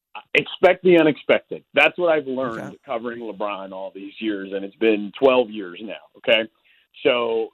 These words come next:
Speaker 1: 'cause I started covering him regularly back in twenty ten. So that, that's all I would say. And I think that the thing that I'm most curious about is what the coaching situation is going to look like.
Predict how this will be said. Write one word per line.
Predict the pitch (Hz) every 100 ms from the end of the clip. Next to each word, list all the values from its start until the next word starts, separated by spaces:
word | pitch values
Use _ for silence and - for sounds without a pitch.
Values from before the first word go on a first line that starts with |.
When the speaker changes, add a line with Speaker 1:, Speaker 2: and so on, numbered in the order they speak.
| -
Speaker 1:
'cause | 113
I | 127 143
started | 156 131 120
covering | 147 117 117 110
him | 113 107 113
regularly | 110 117 107 98 98
back | 110 101 -
in | 104
twenty | - 101 95 -
ten. | 73 _ _ _ _ _ -
So | 170 156 143 143 _ _ 107 _ 131
that, | 156 -
that's | 160 170 190
all | 185 185
I |
would | 175 175 202
say. | 202 - _ _ _ -
And | 165 165 156 151 147 - _ _ -
I | 165 214 220
think | 202 190 175
that | 156 147 - 131
the | 139 -
thing | 180 190 175
that | 143 _ -
I'm | 151 180 175
most | 156 147 147 _ _ _ _ _ _
curious | - 160 151 139 -
about | 101 92 92
is | 131 127 110
what | 139 -
the |
coaching | - 135 127 127 117 120
situation | 113 104 95 90 98 82 -
is | 101
going | 95 90 85
to | 85
look | 85 -
like. | 76 -